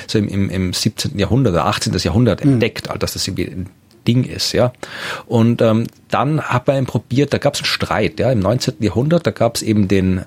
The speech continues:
Speaker 1: ähm, Louis Pasteur,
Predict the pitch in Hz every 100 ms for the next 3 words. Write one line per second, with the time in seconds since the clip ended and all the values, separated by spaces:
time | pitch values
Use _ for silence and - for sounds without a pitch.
0 | 90 92 87 - - - - - - -
1 | - - - 123 147 127 107 - - 90
2 | 131 196